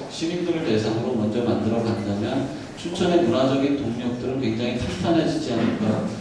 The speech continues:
그래서 향후에 우리 축제가, 각각의 축제들이 그 본인의 축제들만을 위한 프로그래밍에만 매진할 것이 아니라,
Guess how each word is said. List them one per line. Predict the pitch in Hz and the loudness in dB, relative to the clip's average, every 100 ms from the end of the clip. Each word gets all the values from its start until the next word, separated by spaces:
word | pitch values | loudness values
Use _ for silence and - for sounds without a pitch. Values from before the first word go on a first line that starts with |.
| - - | -10 -8
그래서 | 135 - | -4 0
향후에 | 160 160 117 113 | 2 4 4 4
우리 | 110 113 | 2 0
축제가, | - - - 135 147 - - - - - | -4 -4 0 4 4 4 0 -4 -8 -4
각각의 | 110 151 156 156 | 0 4 6 6
축제들이 | 160 - 175 - 131 127 131 117 | 4 2 2 4 4 2 2 0
그 | 113 | -2
본인의 | - - 269 143 | 0 0 4 4
축제들만을 | 147 - - 165 160 151 - - - 131 - | 2 -4 0 2 2 2 2 2 2 0 0
위한 | 113 127 139 | 0 2 0
프로그래밍에만 | - 185 180 170 156 139 135 113 113 | 2 2 4 4 2 0 0 0 2
매진할 | 107 117 120 113 | 2 2 2 2
것이 | 113 107 113 | 2 0 0
아니라, | 107 107 - - | 2 2 0 0